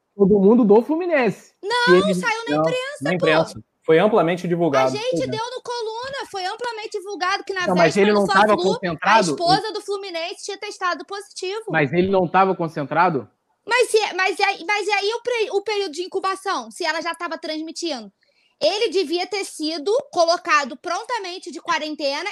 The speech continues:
Speaker 2: e não entrado em campo.
Speaker 1: Sim, então, mas aí você, isso que eu tô falando. Aí você tem o protocolo da, da C B F, que pede dez dias, né? Você, ó, você, dez dias o cara não transmite mais e dane-se. Cara,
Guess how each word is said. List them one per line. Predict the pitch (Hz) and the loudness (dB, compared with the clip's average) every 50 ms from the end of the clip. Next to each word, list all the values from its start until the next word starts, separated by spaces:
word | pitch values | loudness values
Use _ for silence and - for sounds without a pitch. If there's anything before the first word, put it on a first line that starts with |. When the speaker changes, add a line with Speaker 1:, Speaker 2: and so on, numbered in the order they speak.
| 622 - | -4 -2
Speaker 2:
e | 381 453 440 440 | -4 -2 -2 -2
não | 370 302 277 269 302 | -2 -2 -2 -2 -4
entrado | 359 427 453 415 381 349 359 302 | -6 -10 -6 -4 -4 -4 -4 -4
em | 453 508 - | -10 -12 -8
campo. | - 415 415 440 427 381 330 | -6 -4 -4 -4 -6 -8 -2
Speaker 1:
Sim, | - 240 254 277 240 160 147 | 2 4 4 6 4 4 2
então, | 170 175 175 170 151 | 0 2 4 4 4
mas | 151 160 170 156 208 | 6 4 4 6 6
aí | 190 185 185 220 277 277 | 6 6 6 6 6 6
você, | 208 208 208 208 - 180 | 6 6 4 4 2 -4
isso | 185 - - | -4 -4 2
que | - | 2
eu | 247 | 2
tô | 254 294 | 2 4
falando. | 285 339 311 285 240 170 127 - - _ _ _ | 4 6 6 6 6 4 0 -4 -12 _ _ _
Aí | - 143 156 180 | 2 6 6 6
você | 220 226 - 247 | 6 6 2 4
tem | 196 240 | 4 4
o | 240 | 4
protocolo | 226 240 233 233 220 - 220 226 233 | 4 4 2 2 4 4 4 4 6
da, | 208 226 214 | 6 6 4
da | 190 185 208 208 | 6 6 4 4
C | 202 226 214 | 4 2 4
B | 202 | 4
F, | 214 190 175 151 127 - - - 90 _ _ | 6 6 6 4 4 0 -6 -18 -20 _ _
que | _ 135 127 | _ -6 -4
pede | - - 156 170 175 160 | 2 4 4 6 6 2
dez | 156 143 180 208 226 180 | 4 6 8 8 8 6
dias, | 143 175 202 190 160 131 113 107 | 4 4 4 6 4 4 2 0
né? | 117 143 175 185 190 165 - _ _ _ _ _ | -4 -2 -2 -2 -4 -6 -14 _ _ _ _ _
Você, | _ - 214 180 _ _ | _ -20 -20 -20 _ _
ó, | - 143 151 123 110 | -4 -2 -2 -2 -2
você, | - 123 | -6 -12
dez | 117 117 117 214 208 208 | -14 -2 2 2 4 4
dias | 147 202 220 220 208 | 4 2 2 2 2
o | 202 | 2
cara | 214 208 208 202 | 2 4 4 4
não | 185 185 180 170 | 4 2 0 0
transmite | - - 175 170 143 147 175 185 180 180 | 0 0 0 0 2 0 -2 -2 0 -2
mais | 156 165 185 214 240 | -2 0 0 0 0
e | 240 | 0
dane-se. | 202 196 180 151 131 - - _ _ _ _ _ _ _ | 2 2 2 2 0 -4 -10 _ _ _ _ _ _ _
Cara, | - 202 196 196 175 131 123 - - | 2 4 6 6 6 4 2 -2 -4